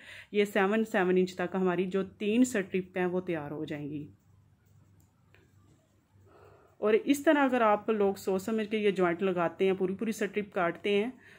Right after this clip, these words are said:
तो इससे ना तो आपकी वैस, अ, सॉरी लेस, अ, वेस्ट होगी और ना ही ये फ्यूजिंग पेपर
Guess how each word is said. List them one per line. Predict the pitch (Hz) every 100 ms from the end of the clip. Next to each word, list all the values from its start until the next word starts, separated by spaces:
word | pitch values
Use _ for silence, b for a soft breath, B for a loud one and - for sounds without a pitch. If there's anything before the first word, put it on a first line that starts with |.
| B
तो | 180
इससे | 202 226
ना | 214 190
तो | 196
आपकी | 208 208 202
वैस, | 175 185 -
अ, | 240 233 196 185 185 - 175
सॉरी | 202 196
लेस, | 196 185 175 262 311
अ, | 294 269 208 202
वेस्ट | 196 196 208
होगी | 202 202
और | 202
ना | 190 180
ही | 196
ये | 190 214
फ्यूजिंग | - 190 170 180
पेपर | 180 185 185 247